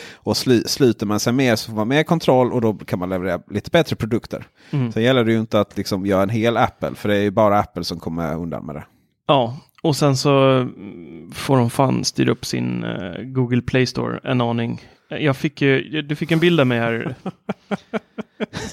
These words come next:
Speaker 2: igår.
Speaker 1: Va?
Speaker 2: Alltså,
Speaker 1: Hur lyckas
Speaker 2: det var
Speaker 1: man?
Speaker 2: på P tjugo Pro, eh, Huaweis, eh,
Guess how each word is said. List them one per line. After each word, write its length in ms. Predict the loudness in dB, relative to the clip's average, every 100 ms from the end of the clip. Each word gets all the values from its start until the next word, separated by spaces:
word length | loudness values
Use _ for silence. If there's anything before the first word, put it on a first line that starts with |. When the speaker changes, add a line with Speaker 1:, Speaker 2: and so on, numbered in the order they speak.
| -12 -14 -8 -6
Speaker 2:
igår. 600 | -4 0 2 4 2 0 -4 -2 2 2 2 -2 0 2 0 -4 -6
Speaker 1:
Va? 300 | -6 -4 -2 0
Speaker 2:
Alltså, 280 | 0 0 0
Speaker 1:
Hur 540 | 0 0 -4 -6 -10
lyckas 240 | -10 -14 -2
Speaker 2:
det 80 | 2
var 160 | 4
Speaker 1:
man? 80 | 2
Speaker 2:
på 280 | 0 2 2 0
P 180 | 0
tjugo 320 | 2 0 0 0
Pro, 440 | 2 2 2 -2 -6 -16 -6
eh, 280 | -2 -2
Huaweis, 600 | 0 2 4 2 -2 -8
eh, 220 | -16 -16